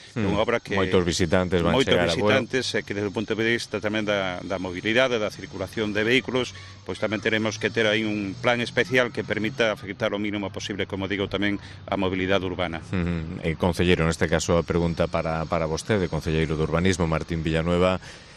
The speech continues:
Speaker 1: Agora o, o máis necesario e primordial é chegar a ese acordo con outras administracións, neste caso coa Xunta de Galicia, para que financie un proxecto, pois, que forma parte tamén dun conxunto integral de actuacións para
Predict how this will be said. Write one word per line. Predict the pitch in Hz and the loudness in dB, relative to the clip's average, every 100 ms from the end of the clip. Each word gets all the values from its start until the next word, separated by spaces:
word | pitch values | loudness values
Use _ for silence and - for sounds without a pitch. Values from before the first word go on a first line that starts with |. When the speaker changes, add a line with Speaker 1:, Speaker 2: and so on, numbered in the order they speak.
| - - - - _ | -20 -20 -20 -20 _
Speaker 1:
Agora | - 107 110 110 | 2 4 6 6
o, | 110 107 - 98 | 6 4 2 0
o | 110 | 4
máis | 113 117 107 | 6 6 8
necesario | 107 98 101 120 110 107 | 6 6 4 6 6 4
e | 92 | 6
primordial | 98 95 95 98 107 104 | 4 6 4 6 6 6
é | |
chegar | 90 95 87 | 2 4 4
a | 85 | 4
ese | 85 90 | 2 0
acordo | 82 95 90 | 2 2 2
con | 90 87 | 2 0
outras | 82 82 | 0 0
administracións, | 85 85 80 92 104 104 | 2 2 4 2 4 2
neste | 95 - | 2 0
caso | 90 85 87 | 0 0 0
coa | 82 | -2
Xunta | 76 104 95 87 | 2 4 4 4
de | 85 82 | 4 2
Galicia, | 87 95 113 110 | 2 2 2 2
para | 98 82 80 76 | 2 0 -2 -4
que | |
financie | 82 85 87 87 - 95 92 90 | -4 0 2 0 0 4 6 6
un | 82 80 78 | 4 0 -2
proxecto, | 85 - 90 - 104 | -2 0 -2 2 2
pois, | 92 78 78 - | 2 0 0 0
que | 92 | 0
forma | 95 92 87 | 2 2 4
parte | 95 98 | 4 4
tamén | 95 92 95 95 | 4 4 2 2
dun | 92 92 | 2 0
conxunto | 95 90 104 95 | 0 -2 0 2
integral | 95 87 92 95 98 | 2 4 6 6 6
de | 92 92 | 6 2
actuacións | - 90 104 101 - | 2 0 4 2 4
para | 104 107 | 4 4